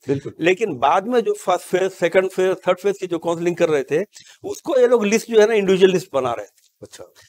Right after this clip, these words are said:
Speaker 2: जबकि लिस्ट
Speaker 1: तो
Speaker 2: एक
Speaker 1: यहाँ पर
Speaker 2: ही बार
Speaker 1: मनमानियां हो रही।
Speaker 2: यहाँ पर अब second list में आया, तो उसको एक list बना दिए,
Speaker 1: अच्छा।
Speaker 2: बना के उसमें पन्द्रह परसेंट ले लिए। Third list आई,
Speaker 1: अच्छा।
Speaker 2: उसमें एक ले लिए, उसमें पन्द्रह परसेंट। लेकिन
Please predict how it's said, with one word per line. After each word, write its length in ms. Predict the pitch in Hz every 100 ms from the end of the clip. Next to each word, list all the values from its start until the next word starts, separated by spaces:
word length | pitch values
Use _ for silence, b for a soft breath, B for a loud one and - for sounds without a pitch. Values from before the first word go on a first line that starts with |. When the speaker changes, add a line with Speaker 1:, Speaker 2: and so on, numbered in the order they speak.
| b -
Speaker 2:
जबकि 220 | 143 214
लिस्ट 400 | 208 156 156 -
Speaker 1:
तो 80 | 170
Speaker 2:
एक 120 | 185
Speaker 1:
यहाँ 140 | 175
पर 140 | 170 208
Speaker 2:
ही 60 |
बार 140 | 262 170
Speaker 1:
मनमानियां 400 | 156 160 156 151
हो 120 | 139
रही। 180 | 127 107 -
Speaker 2:
यहाँ 160 | 175 190
पर 120 | 147
अब 100 | 143
second 300 | - 208 220
list 200 | 214 202
में 60 | 202
आया, 100 | 196
तो 100 | 226
उसको 260 | 214 269
एक 200 | 233 220
list 200 | 208 196
बना 200 | 180 170
दिए, 180 | 135 120 113
Speaker 1:
अच्छा। 180 | 120 185
Speaker 2:
बना 100 | 220
के 80 | 214
उसमें 200 | 202 233
पन्द्रह 240 | 202 196
परसेंट 320 | 190 175 156 131
ले 100 | 120
लिए। 180 | 110 - _ b b -
Third 140 | 220
list 220 | 220 220 196
आई, 80 |
Speaker 1:
अच्छा। 220 | 151 143 139
Speaker 2:
उसमें 340 | 170 226 240
एक 120 | 220
ले 120 | 196
लिए, 80 | 143
उसमें 260 | 170 190 214
पन्द्रह 240 | 196 190
परसेंट। 280 | 170 151 120 b b -
लेकिन 400 | 214 233 214